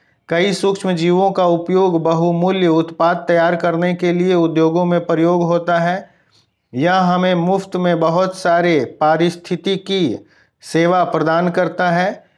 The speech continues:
जैव विविधता की मुख्य उपयोगिताएं निम्नलिखित हैं। आधुनिक कृषि तीन प्रकार से जैव विविधता का उपयोग करता है।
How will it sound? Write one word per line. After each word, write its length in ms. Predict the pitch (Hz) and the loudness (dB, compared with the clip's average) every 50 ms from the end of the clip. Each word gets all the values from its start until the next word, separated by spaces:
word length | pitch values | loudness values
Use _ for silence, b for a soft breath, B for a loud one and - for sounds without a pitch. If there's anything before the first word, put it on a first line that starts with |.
| b b _ - 123 | b b _ -16 -6
जैव 380 | 123 143 170 175 190 196 190 | -2 0 2 2 2 2 2
विविधता 600 | 175 180 180 175 175 180 175 170 - - 185 185 | 2 2 2 2 2 0 0 -2 -4 -2 -2 -2
की 180 | 180 185 190 180 | 0 0 0 0
मुख्य 380 | 170 170 180 185 185 - - | 0 0 0 -2 -2 -2 -4
उपयोगिताएं 880 | 196 - 175 165 165 - 170 165 165 160 160 165 160 151 165 165 175 175 | -2 0 -2 -2 0 0 2 2 2 2 2 0 0 0 0 0 2 2
निम्नलिखित 600 | 170 165 165 165 165 165 165 165 - 190 185 - | 2 2 2 2 0 0 -2 -2 -4 -4 -2 -2
हैं। 320 | 185 170 175 180 202 240 254 - _ _ _ _ b b b b b b b b b b | -2 -2 0 -2 -2 -4 -8 -12 _ _ _ _ b b b b b b b b b b
आधुनिक 480 | 135 143 156 160 160 175 180 185 185 185 | -2 0 0 2 2 2 0 0 0 -2
कृषि 280 | - 170 180 175 190 190 | -2 -2 0 0 -2 -4
तीन 300 | 180 - 185 175 185 190 | -4 -2 -2 -2 0 -2
प्रकार 460 | 185 190 175 165 170 175 170 175 175 | -2 -2 -2 -2 0 0 2 2 0
से 200 | 165 170 180 180 | 0 0 0 0
जैव 280 | 165 151 160 170 175 170 | 2 2 2 2 2 2
विविधता 440 | 165 170 165 165 165 165 - 180 180 | 2 2 2 0 0 -2 -2 -2 -2
का 140 | 175 180 | 0 0
उपयोग 440 | 170 160 165 165 165 165 170 170 170 | 0 0 0 0 0 0 0 0 0
करता 340 | 175 170 165 156 - 175 175 | -2 -2 -2 -2 -2 -2 0
है। 320 | 170 170 175 185 226 - | 0 0 -2 -4 -4 -8